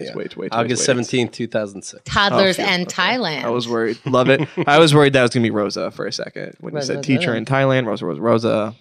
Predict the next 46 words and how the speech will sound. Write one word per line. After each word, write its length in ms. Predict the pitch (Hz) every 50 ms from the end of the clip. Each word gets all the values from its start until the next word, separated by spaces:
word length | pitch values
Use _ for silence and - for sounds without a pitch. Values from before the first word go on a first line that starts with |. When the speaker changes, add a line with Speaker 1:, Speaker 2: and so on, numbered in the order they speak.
| _ _ _ _ _ -
Speaker 1:
All 60 | 156
right, 100 | 165 -
Rosa, 160 | 110 110 113
good 140 | 123 120 _
points. 300 | - 160 147 147 - _ _ - - - - - - - 165
So 120 | - 208
that 120 | 233 254 254
is, 180 | 247 233 214 202
of 80 | 190 -
course, 240 | - 196 185 170 156
the 120 | 156 160
new 140 | 170 170 160
Ha 340 | - - - 160 151 151 147
Ha 200 | 131 143 139 135
Headlines. 1000 | 123 143 156 160 156 160 160 156 160 160 160 160 165 165 165 156 - - - - _ _ _ _ _ _ _ _ _ _ _ 160 127
Speaker 2:
Yeah. 200 | 117 123 143 135 - _ _ _
Speaker 1:
I'd 180 | - 151 175 165
say 720 | - - 147 139 135 135 139 131 127 127 123 123 120 120 117
Speaker 2:
Nice. 160 | 117 170 202
I 0 |
hope 380 | 208 196 160 165 151 - - 165
less 340 | 143 131 147 165 160 - -
things 240 | - 160 151 135 -
happen 340 | 160 151 214 - - 165 117
to 120 | - 127
you. 80 | 98 95
That 140 | 95 107 147
was 140 | 170 147 -
fun. 260 | 160 165 180 208 170
Speaker 1:
<laughs> 40 | -
I'd 80 | _ -
say 580 | - - - - 143 139 139 143 143 139 - -
all 200 | - 123 156 180
the 120 | 190 196 180
news, 400 | 180 180 190 208 247 294 269 170
if 60 | 131
it's 160 | 117 - - -
fit 220 | - 180 180 _
to 60 | - 208
print, 300 | - - 147 117 107 101
baby. 340 | 113 107 104 110 104 107 113
Speaker 2:
That's 220 | 123 143 143 131 113
right. 80 | 117
I 20 | 123
like 240 | 131 135 135 127 -
the, 260 | 135 123 123 120